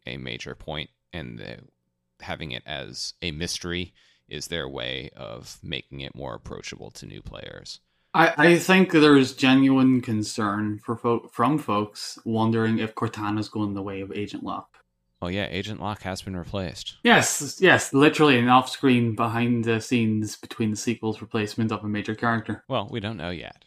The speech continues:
Speaker 2: That was ju-,
Speaker 1: We don't know
Speaker 2: that was
Speaker 1: yet.
Speaker 2: just established in the previous game.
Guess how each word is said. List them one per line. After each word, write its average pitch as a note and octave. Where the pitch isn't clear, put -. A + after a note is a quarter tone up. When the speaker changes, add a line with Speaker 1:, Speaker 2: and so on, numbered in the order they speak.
Speaker 2:
That A2
was A#2
ju-, C#3+
Speaker 1:
We G#2+
don't A#2
know G#2
Speaker 2:
that D#3
was D#3+
Speaker 1:
yet. -
Speaker 2:
just D#3
established D#3
in D#3
the C#3
previous C3+
game. B2